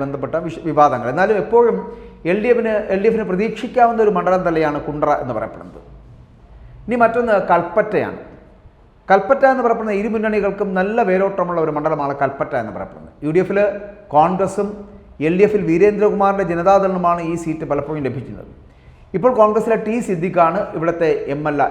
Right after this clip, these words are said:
എം എൽ എ എന്ന് പറയപ്പെടുന്നത്. ഈ സീറ്റ് വേണമെങ്കിൽ സി പി എം ജനതാദളിൽ നിന്ന് ഏറ്റെടുത്ത് ഒരു ജനകീയ സ്ഥാനാർത്ഥിയെ ഇവിടെ മത്സരിപ്പിച്ചാൽ ഇടതുമുന്നണിക്ക് അനായാസമായി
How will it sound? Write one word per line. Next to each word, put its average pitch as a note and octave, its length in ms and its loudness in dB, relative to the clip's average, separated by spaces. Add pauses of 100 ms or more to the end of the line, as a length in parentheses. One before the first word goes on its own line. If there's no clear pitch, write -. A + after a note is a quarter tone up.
(240)
എം C#3 100 -6
എൽ C#3+ 100 0
എ C3+ 80 0
എന്ന് A#2 140 -6
പറയപ്പെടുന്നത്. - 480 -10
ഈ F#3 120 0
സീറ്റ് F#3+ 260 -4
വേണമെങ്കിൽ F3+ 360 -2
സി F3 140 -2
പി F#3 100 -2
എം E3+ 120 -4
ജനതാദളിൽ F#3 520 0
നിന്ന് F3 200 -4
ഏറ്റെടുത്ത് E3+ 420 -2 (800)
ഒരു G3+ 160 2
ജനകീയ G3 380 2 (340)
സ്ഥാനാർത്ഥിയെ F#3 680 0 (140)
ഇവിടെ F#3+ 200 -2
മത്സരിപ്പിച്ചാൽ F#3+ 580 0 (1040)
ഇടതുമുന്നണിക്ക് G#3 580 2
അനായാസമായി A3+ 680 2